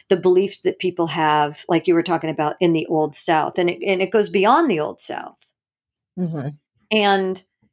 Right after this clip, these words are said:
Speaker 1: there's nothing wrong with leaving a relationship if it's unhealthy for you. As a matter of fact, you're teaching your children and you're actually showing others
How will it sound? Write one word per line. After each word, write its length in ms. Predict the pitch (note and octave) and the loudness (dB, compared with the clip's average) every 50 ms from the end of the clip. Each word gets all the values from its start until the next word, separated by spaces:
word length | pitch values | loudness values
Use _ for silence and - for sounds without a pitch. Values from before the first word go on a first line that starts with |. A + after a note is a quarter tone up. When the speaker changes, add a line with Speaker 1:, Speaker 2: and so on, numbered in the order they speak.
| _ _ _ _ - | _ _ _ _ 0
Speaker 1:
there's 220 | A3 A#3 G#3+ F#3+ | 2 2 2 2
nothing 440 | A#3 A#3 C4 C4+ C4+ E4 D#4 C#4 G#3 | 2 2 2 2 2 0 2 2 2
wrong 320 | F3+ G3 G3+ G#3+ A#3 A3 | 2 2 2 2 2 2
with 180 | F3+ E3+ F3 - | 0 -2 -4 -2
leaving 380 | E3+ F#3+ G#3+ A3 F#3+ G#3 F3+ F3+ | 0 0 2 2 2 0 0 0
a 60 | E3+ | 0
relationship 920 | E3 E3 D#3+ E3 E3 F3+ A3+ A3 - - F3+ E3 D#3+ - - E3 D#3+ - | 0 -2 0 0 0 0 0 -2 -2 -4 -4 -4 -4 -4 -4 -4 -4 -2
if 160 | E3+ E3+ - | -4 -2 0
it's 200 | F3 E3+ - - | -2 -2 0 0
unhealthy 540 | F3 E3 D#3+ D#3+ D3+ E3+ E3 F#3 F#3 - F3+ | -2 -2 -2 -2 -2 -2 -2 -2 -2 -2 -4
for 200 | E3 - - D#3 | -4 -4 -6 -8
you. 400 | D#3 C#3+ C#3 C#3 B2 F2 - - _ _ _ _ _ _ _ _ _ _ - - - - | -6 -6 -6 -8 -8 -10 -12 -18 _ _ _ _ _ _ _ _ _ _ -18 -8 -2 -2
As 100 | G3 G3+ | 0 2
a 60 | G#3 | 4
matter 260 | G3+ G3+ A3 A#3 A#3+ | 4 4 4 4 2
of 80 | A3 - | 0 0
fact, 320 | - F#3+ F3+ F3 F3 - | 2 0 0 0 0 -2
you're 120 | E3+ D#3+ D#3 | -2 -4 -2
teaching 440 | - - G3 F3 F3 - F#3+ F3+ | -2 -4 -4 -2 -2 0 0 2
your 140 | F3 E3 D#3+ | 2 2 0
children 540 | D#3 - - E3+ D#3+ E3 D#3+ - E3 D#3 D3+ | -2 -2 0 0 2 0 0 0 -2 -4 -2
and 180 | - E3+ E3 D#3+ | -2 0 0 0
you're 120 | D#3 - | 0 0
actually 440 | E3 D#3+ D#3+ - - F3 E3 E3 E3 | 0 -2 -2 -2 -4 -2 -2 -2 -2
showing 480 | - - - E3+ E3 D#3+ D#3 D3+ - - | -2 -2 0 2 2 2 0 -2 -4 -2
others 680 | - E3 D#3+ - D#3+ C#3 - - - - - - - | 0 0 2 0 -2 -4 -6 -6 -8 -8 -8 -8 -8